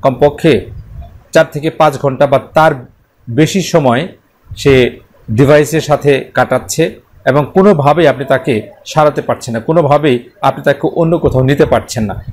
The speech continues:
সে খেলাধুলা করছে না, তার বন্ধুবান্ধবদের সাথে যে ইন্টারঅ্যাকশন হতো সেটা হচ্ছে না, আত্মীয় স্বজনদের সাথে কথাবার্তা তেমনটা বলছে না, বাসায় যে ছোট ভাই বোন আছে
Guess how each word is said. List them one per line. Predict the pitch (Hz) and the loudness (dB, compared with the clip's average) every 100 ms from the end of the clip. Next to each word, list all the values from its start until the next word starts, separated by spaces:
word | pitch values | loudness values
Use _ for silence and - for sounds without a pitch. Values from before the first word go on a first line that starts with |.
| - | -4
সে | 151 | -4
খেলাধুলা | - 143 151 139 143 | 0 2 2 2 0
করছে | 135 131 - 131 | 0 -6 -2 -2
না, | 131 139 - - - | -2 -4 -12 -4 0
তার | 131 | 0
বন্ধুবান্ধবদের | 123 139 147 151 151 147 147 | 0 -2 -2 -2 -2 -4 -4
সাথে | 147 131 147 107 - - - | -4 0 2 2 -2 -14 -10
যে | 113 135 127 98 - - - | 0 4 4 0 -8 -8 -4
ইন্টারঅ্যাকশন | 139 143 147 - 151 | 2 2 2 -2 -6
হতো | 139 147 185 - - | -4 -4 -6 -10 -10
সেটা | - 160 156 | -2 0 2
হচ্ছে | 135 - 135 | 0 -2 -2
না, | 135 151 - - - | -2 -4 -8 -20 -4
আত্মীয় | 151 - - 170 | -4 -2 -2 0
স্বজনদের | 160 160 156 | 0 -2 -2
সাথে | 151 151 147 147 139 - - | -4 -4 0 0 -2 -6 -2
কথাবার্তা | 135 143 135 143 113 - | 0 0 0 -2 -8 -2
তেমনটা | 143 139 135 131 | 0 0 2 0
বলছে | 127 127 - | 0 -2 -2
না, | 131 135 - - - | -2 -2 -6 -16 -4
বাসায় | 113 139 165 165 | 0 0 0 -2
যে | 165 | -4
ছোট | - 156 | -6 -2
ভাই | 151 - 131 | -2 2 2
বোন | 143 143 - | 2 -2 -4
আছে | 123 - 117 | -4 -2 -2